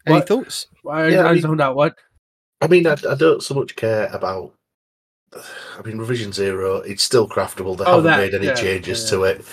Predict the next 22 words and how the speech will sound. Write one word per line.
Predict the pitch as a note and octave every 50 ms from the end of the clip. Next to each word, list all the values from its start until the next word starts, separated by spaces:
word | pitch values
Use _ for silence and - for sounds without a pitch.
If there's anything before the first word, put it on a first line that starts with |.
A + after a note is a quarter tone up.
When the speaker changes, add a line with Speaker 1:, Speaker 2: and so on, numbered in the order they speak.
| - - - _ _ _ _ -
Speaker 3:
So | A2 G#2+ G#2+
I, | F#2+ - A2
I | A2
don't | B2+ B2 A2 F#2
really | A2 G2+ F#2+ F#2
care | - A2 G#2+ A2+
about | G#2+ A#2+ A2 F#2+
that | A#2 - - -
'cause | - G2+ G2 G2+
I | F#2
did, | - F#2+ F#2+ - _ _ _ -
I | -
did | - F2+ F2+ -
that | - F2+ -
one. | G2 F#2 - - - - - - - - _ _ -
The | - A2+
only | A#2 A#2 A2+
thing | - G#2 G2+
I |
do | G2 - B2+ B2+ -
care | - F#2 E2 E2+ -
about | - - - A#2 B2 -